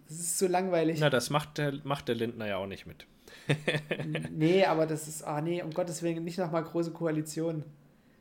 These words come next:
Speaker 1: Da wird Lasch-, Laschet
Speaker 2: Nee, es
Speaker 1: wird
Speaker 2: wird
Speaker 1: dann Bundeskanzler, das musst du dir mal überlegen, das geht nicht.
Speaker 2: Nee, das ist auch ein ganz schlimmer, äh, Dings, finde
Speaker 1: Ganz
Speaker 2: ich.
Speaker 1: schlimm.
Speaker 2: Das ist mir auch ein Dorn im Auge.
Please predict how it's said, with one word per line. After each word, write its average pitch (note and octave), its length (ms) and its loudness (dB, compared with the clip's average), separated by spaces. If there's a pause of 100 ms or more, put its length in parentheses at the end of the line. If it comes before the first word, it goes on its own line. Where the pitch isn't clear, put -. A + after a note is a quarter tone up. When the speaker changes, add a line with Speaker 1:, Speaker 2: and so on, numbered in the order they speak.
(160)
Speaker 1:
Da C#3+ 100 -2
wird D#3 120 2
Lasch-, D#3+ 400 6
Laschet F3+ 340 10
Speaker 2:
Nee, A#3+ 60 12
es F#3+ 100 8
Speaker 1:
wird G#3 120 8
Speaker 2:
wird F#3+ 100 10
Speaker 1:
dann D#3 60 0
Bundeskanzler, G3+ 540 4
das D3+ 100 -2
musst G3+ 180 0
du F#3+ 80 -2
dir F#3 40 4
mal F3+ 100 2
überlegen, E3+ 380 2
das D#3 160 -4
geht E3+ 180 2
nicht. D3+ 240 -2 (800)
Speaker 2:
Nee, B2+ 260 6
das D3 200 2
ist D3+ 140 -2
auch C#3 160 4
ein C#3 80 -2
ganz D3 240 2
schlimmer, C#3 600 0
äh, A#2+ 380 -2
Dings, B2+ 400 -4
finde - 240 -4
Speaker 1:
Ganz F3 200 6
Speaker 2:
ich. - 80 -2
Speaker 1:
schlimm. D#3 120 -2
Speaker 2:
Das C3 140 -2
ist C3 100 -4
mir B2+ 240 -2
auch C3 120 4
ein C3+ 100 -2
Dorn C3+ 200 6
im A#2 120 4
Auge. G2+ 320 0